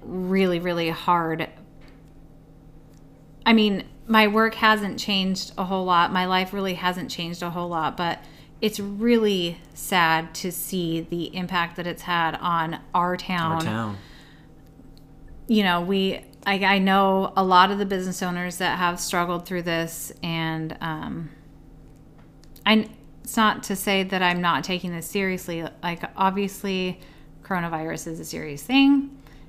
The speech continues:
Speaker 1: We need to take precautions. I don't want anyone to get sick. I would never intentionally try to make anybody sick. I am careful. I wear my mask in public,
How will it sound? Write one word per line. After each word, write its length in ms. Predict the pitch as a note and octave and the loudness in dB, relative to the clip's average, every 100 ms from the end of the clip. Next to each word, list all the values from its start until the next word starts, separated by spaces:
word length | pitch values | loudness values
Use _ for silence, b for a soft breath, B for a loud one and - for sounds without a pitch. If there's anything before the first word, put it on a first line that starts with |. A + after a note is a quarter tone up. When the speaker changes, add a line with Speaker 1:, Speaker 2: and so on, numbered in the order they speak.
| B | B
Speaker 1:
We 80 | - | -8
need 200 | E3 D#3+ | -6 -6
to 120 | F3 | -8
take 260 | E3 E3 D3+ | -4 -4 -4
precautions. 840 | D#3+ - A3+ - A#3+ A#3+ A#3+ - - B B B B - - - - | -4 2 2 2 2 4 2 -2 -14 B B B B -20 -20 -20 -2
I 100 | E3+ E3+ | 0 0
don't 300 | F3 F#3+ F3+ | 2 0 2
want 160 | G3 | 0
anyone 300 | F#3+ F3+ F3+ | 2 0 -4
to 100 | E3 | -4
get 160 | F3 - | -6 -6
sick. 360 | - G#3+ G#3+ - G3 | -2 0 0 -2 2
I 380 | F#3 F3+ F3 - - | 2 2 -2 -6 -8
would 200 | F#3+ F3 | -4 -2
never 380 | F3 F3 F3 F3+ | -2 0 0 0
intentionally 720 | E3 E3 - F#3 - F#3 F#3 | -2 -4 -4 -4 -2 -2 -4
try 180 | F3 E3+ | -4 -4
to 60 | E3+ | -4
make 180 | E3 E3 | -8 -8
anybody 340 | D#3+ D#3 D#3 | -6 -6 -8
sick. 440 | D#3 G#3+ G#3+ G#3+ - | -6 -4 -4 -6 -6
I 320 | E3+ D#3 D#3 D#3 - - | -4 -4 -6 -10 -18 -10
am 160 | E3 F3+ | -8 -2
careful. 460 | B3 B3 A#3+ A#3 A#3+ | -2 0 0 0 -2
I 60 | |
wear 140 | E3+ F#3+ | -2 2
my 120 | A#3+ | 4
mask 280 | A#3+ G#3+ G#3+ | 4 4 2
in 80 | G#3+ | 0
public, 380 | F#3+ F3+ F3+ | 0 0 -4